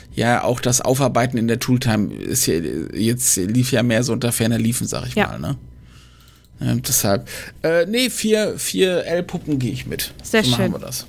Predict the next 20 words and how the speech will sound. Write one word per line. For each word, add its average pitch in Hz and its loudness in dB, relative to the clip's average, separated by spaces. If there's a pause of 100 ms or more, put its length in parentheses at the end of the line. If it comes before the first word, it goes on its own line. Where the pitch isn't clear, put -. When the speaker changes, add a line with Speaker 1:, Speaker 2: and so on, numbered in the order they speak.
Speaker 2:
Sehr 202 -2
schön. 190 -4
Speaker 1:
Machen 131 -2
wir 50 -10
das. - -8 (920)
Speaker 2:
Sehr 208 2
schön. 175 -2 (580)
Ja, 277 0 (880)
nächste 311 2
Woche 233 2
haben 294 0
wir 320 2
dann, 311 0 (460)
ähm, 285 0 (100)
die 226 0
zweite 220 0
Folge 226 0 (220)
der 214 2
dritten 214 -2
Staffel, 262 0